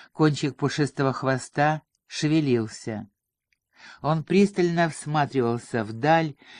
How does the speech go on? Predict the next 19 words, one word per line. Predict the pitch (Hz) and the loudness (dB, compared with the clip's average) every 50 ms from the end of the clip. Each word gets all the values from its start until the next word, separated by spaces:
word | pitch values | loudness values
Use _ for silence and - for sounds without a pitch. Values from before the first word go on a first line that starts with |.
| - - | -18 -10
где | - 135 139 143 180 175 | -8 -2 2 4 4 4
в | 160 160 | 4 2
мареве | 185 208 208 202 196 185 180 180 | 2 4 4 6 4 4 4 2
горного | 160 151 147 165 170 175 165 160 156 151 | 2 2 0 2 2 2 0 0 -2 -2
тумана | - 165 160 165 180 185 190 190 180 175 170 165 151 - - - - - _ _ | -2 -2 0 0 2 2 2 2 2 2 2 2 0 -4 -10 -20 -20 -20 _ _
двигался | - 113 135 143 156 190 165 151 170 170 165 - - - 165 | -12 -10 -2 2 2 4 4 4 4 2 2 0 -2 -2 -2
неведомый | 147 147 147 143 156 165 160 143 156 139 135 135 127 | 0 0 0 2 2 2 2 2 0 0 2 2 0
змей | 117 113 127 143 156 165 170 170 156 - _ _ _ _ _ | 0 -2 -4 -4 0 0 0 0 0 -4 _ _ _ _ _
или | - 160 170 165 160 156 151 143 135 _ _ _ _ | 2 4 4 6 6 4 2 0 -2 _ _ _ _
дракон, | - 123 143 151 165 165 - - - 165 147 123 104 85 71 - _ _ - - - - | -6 -2 0 2 2 0 -2 -2 0 2 2 2 2 0 -6 -12 _ _ -20 -20 -18 -6
извиваясь | - 127 131 117 117 139 139 127 127 131 127 123 120 110 - | -4 -2 -2 0 0 0 0 2 2 0 0 0 -2 -4 -6
по | - 123 110 | -8 -8 -6
хребтам | - 123 117 101 - - 160 160 160 156 135 117 | -4 -4 -6 -6 -4 0 0 2 2 0 0 -2
и | 104 | -4
падям | 101 - - 151 160 170 170 147 127 147 143 135 127 120 _ _ _ - - _ - | -4 -2 0 2 2 2 2 2 2 2 2 2 0 -4 _ _ _ -20 -20 _ 2
и | 143 180 202 214 202 180 | 4 6 6 6 6 2
шумя | - - - 147 139 143 156 170 180 170 | 0 -2 -4 -2 0 2 4 4 2 2
своей | - - 135 127 117 123 135 123 | 0 -2 0 2 2 2 2 0
чешуей. | - - 151 135 - - 160 147 131 107 101 92 82 78 78 - | 0 -4 -4 -4 -4 -4 -4 -4 -4 -4 -4 -6 -6 -10 -14 -18